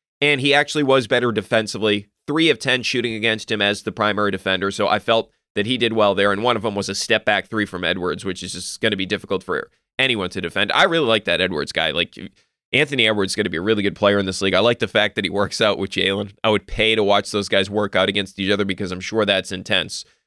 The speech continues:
But overall, I thought that Smart was better. And this is the version of Marcus Smart this team is gonna need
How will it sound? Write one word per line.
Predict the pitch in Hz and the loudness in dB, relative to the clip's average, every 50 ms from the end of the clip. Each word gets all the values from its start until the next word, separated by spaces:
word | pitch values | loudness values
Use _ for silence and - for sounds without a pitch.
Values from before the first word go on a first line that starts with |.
| _ _ _ | _ _ _
But | - 165 156 - | 2 2 4 6
overall, | 175 214 220 175 185 175 170 165 - - | 6 4 6 6 6 6 8 8 6 6
I | 131 | 4
thought | 120 - 143 139 131 - | 2 4 2 2 2 2
that | 123 113 - _ _ | -2 -6 -6 _ _
Smart | - - 131 127 123 - | -10 -2 0 2 2 2
was | 110 101 87 | 0 0 0
better. | 104 95 - - - - _ _ | 0 0 0 -2 -8 -16 _ _
And | 117 110 107 101 95 98 92 _ _ _ _ _ _ _ _ _ _ _ _ _ _ _ _ _ | 2 2 2 2 0 -4 -10 _ _ _ _ _ _ _ _ _ _ _ _ _ _ _ _ _
this | - 151 - - 156 | 0 0 0 2 -2
is | 156 139 - | -2 -4 -2
the | 135 131 | -2 -4
version | 104 92 120 131 139 147 143 147 127 | -2 0 0 0 2 2 0 -2 -4
of | 127 101 | -4 -2
Marcus | 113 117 113 113 - 117 - | -2 -2 -2 -2 -2 -4 -6
Smart | - - 110 110 110 107 - - _ | -6 -4 -2 0 0 0 0 -4 _
this | 101 120 120 - | -4 -4 -4 -4
team | - 135 123 117 | -4 -6 -6 -4
is | 113 104 - | -4 -4 -4
gonna | 117 107 95 | -4 -6 -4
need | 95 107 110 104 95 95 90 95 | -4 -2 -2 0 0 -2 -2 -4